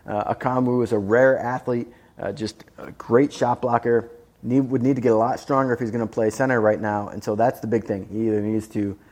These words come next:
add a lot of strength, and he needs to add a jumper, and then he's gonna be a tremendous, uh,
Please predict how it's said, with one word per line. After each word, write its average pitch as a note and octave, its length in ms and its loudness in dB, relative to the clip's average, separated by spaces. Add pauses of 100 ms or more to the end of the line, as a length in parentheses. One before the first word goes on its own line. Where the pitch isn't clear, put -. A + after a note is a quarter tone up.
(340)
add A#2+ 200 4
a - 20 2
lot A#2 180 0
of G#2 100 -6
strength, D3 520 -4 (480)
and A2 80 -6
he G#2+ 80 -2
needs A2 140 2
to - 100 -4
add A#2 160 4
a A2+ 60 2
jumper, B2+ 520 0 (520)
and G#2+ 120 -4
then A2+ 140 0
he's A2 180 -6
gonna A2 140 -2
be G#2 140 0
a G2+ 40 0
tremendous, A2+ 480 -2
uh, G2 300 -4